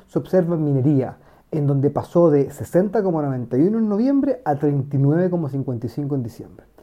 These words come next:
El único sector que mostró crecimiento en la confianza empresarial fue comercio, en donde se han visto mejoras mes a mes desde mayo,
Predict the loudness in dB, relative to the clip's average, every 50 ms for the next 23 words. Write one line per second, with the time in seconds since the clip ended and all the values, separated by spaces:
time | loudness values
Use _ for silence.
0 | -20 _ -20 _ _ _ _ _ 4 6 6 8 8 6 6 4 4 2 0 -2
1 | -2 -6 _ 6 6 6 6 4 0 -2 0 0 0 -4 0 0 2 2 0 -2
2 | -8 -18 -20 _ _ 0 0 2 2 2 4 4 4 4 4 4 4 4 4 4
3 | 0 -2 -2 -2 -2 -4 -2 -4 -4 -2 -2 -2 -2 0 0 0 0 0 -2 -2
4 | 0 2 4 4 6 4 4 0 -4 -10 -10 -10 _ _ -20 -20 _ _ _ _
5 | -2 0 0 2 2 2 2 2 0 -2 -4 -4 -16 -2 -2 0 2 2 0 0
6 | 0 -4 -4 -2 -2 -2 -2 -2 -4 0 2 2 2 2 0 -4 -8 -6 -2 0
7 | 0 0 0 0 -2 -2 -2 -2 -2 -2 -2 -2 -2 -2 0 0 0 0 -2 -2
8 | -6